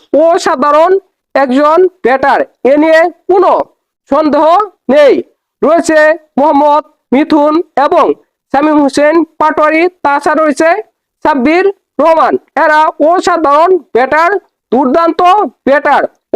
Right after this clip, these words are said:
অন্যদিকে নোয়াখালীর ব্যাটিংয়ে রয়েছে সুমন সরকার, নাবি, কঙ্কন এবং হায়দার আলী, এরা ভালো মানের ব্যাটার নয়। অন্যদিকে ঢাকায়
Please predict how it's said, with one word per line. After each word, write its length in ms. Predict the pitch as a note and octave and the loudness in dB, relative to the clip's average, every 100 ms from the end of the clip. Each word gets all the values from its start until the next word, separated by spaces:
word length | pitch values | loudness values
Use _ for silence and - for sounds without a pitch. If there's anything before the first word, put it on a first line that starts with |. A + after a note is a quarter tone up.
| C4+ | 2
অন্যদিকে 640 | F4 F4+ F#4+ F4+ C#4 D#4+ D#4+ E4+ - _ | 2 2 0 0 2 4 4 2 -4 _
নোয়াখালীর 640 | F3+ B3 D#4+ F4+ D#4+ D#4 A3 - _ _ | 0 2 2 0 0 0 0 -2 _ _
ব্যাটিংয়ে 440 | G3 B3 D#4 D#4 D#4 | -2 0 0 0 0
রয়েছে 320 | D#4 - D4+ D4+ D#4 E4 _ _ _ | -2 0 0 2 0 -4 _ _ _
সুমন 320 | C#4 D4 D#4 C#4+ | 0 2 0 0
সরকার, 420 | D4 D4 D4+ D#4 D4+ D#4 _ _ A3+ | -2 -2 0 2 0 -4 _ _ -2
নাবি, 400 | C#4+ D4 D4 D4+ D4+ D4+ _ _ - | 0 0 0 2 0 -4 _ _ -2
কঙ্কন 580 | C#4+ E4 D#4 D4 D4+ D#4 E4 - B3 | 0 0 0 0 2 0 -2 -4 -2
এবং 260 | C4 D4 D#4 E4 F#4 _ - | 0 2 2 0 -2 _ -6
হায়দার 360 | A3+ C4+ D#4 D#4 | -2 0 0 0
আলী, 220 | D4+ C4 E3 - _ _ | 2 2 0 -4 _ _
এরা 320 | C4+ D#4 D#4 D#4 D#4+ - _ _ - | -2 0 0 0 -2 -8 _ _ -4
ভালো 260 | F#3+ B3 C4+ | -2 0 0
মানের 320 | C#4+ C#4+ D4 D#4 D4+ _ - | 0 2 0 -2 -6 _ -2
ব্যাটার 360 | A3+ A#3+ D4 D4 | -2 0 0 2
নয়। 240 | C#4+ D4 D#4 E4+ _ - | 2 2 0 -4 _ -2
অন্যদিকে 540 | D#4 E4+ F#4 E4+ D#4 A3+ - _ _ _ _ _ | 2 2 2 0 2 0 -2 _ _ _ _ _
ঢাকায় 560 | G3+ A3+ B3 C#4+ C#4+ D4 | -2 -2 0 -2 0 0